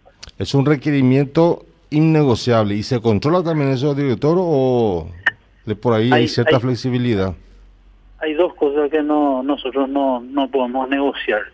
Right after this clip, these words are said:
Speaker 2: Primero, la inspección técnica y segundo, el seguro contra terceros y con-, y de pasajeros, porque eso nos marca la seguridad del, del,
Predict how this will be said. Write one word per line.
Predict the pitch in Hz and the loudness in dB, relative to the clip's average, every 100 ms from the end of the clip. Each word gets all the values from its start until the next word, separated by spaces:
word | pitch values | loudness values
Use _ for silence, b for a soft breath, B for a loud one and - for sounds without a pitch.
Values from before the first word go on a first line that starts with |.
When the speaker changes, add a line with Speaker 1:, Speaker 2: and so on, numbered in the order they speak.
| _ - | _ -18
Speaker 2:
Primero, | 131 127 131 | -8 -4 -2
la | 139 | -2
inspección | 139 131 - 123 | -2 -4 -4 -4
técnica | 131 131 143 147 147 - | -4 -4 -2 -4 -4 -8
y | 127 | -4
segundo, | 127 117 123 | -4 -4 -4
el | 123 | -4
seguro | 120 123 113 120 117 | -2 -4 -4 -4 -6
contra | 123 127 123 _ _ | -6 -6 -6 _ _
terceros | - 120 - 123 135 | -6 -6 -2 -2 -2
y | |
con-, | 143 139 | -4 -6
y | 131 | -4
de | 135 | -4
pasajeros, | 131 135 131 117 104 104 | -2 -4 -4 -6 -8 -10
porque | 120 117 113 | -10 -6 -4
eso | 113 131 - B B B B - | -4 -6 -8 B B B B -8
nos | 127 | -6
marca | 123 120 120 127 | -2 -2 0 -2
la | 127 | -2
seguridad | 120 127 127 127 113 110 120 | -2 -2 -2 -4 -4 -2 -2
del, | 123 120 107 107 _ _ _ | -4 -4 -6 -14 _ _ _
del, | - 120 117 107 | -8 -6 -6 -8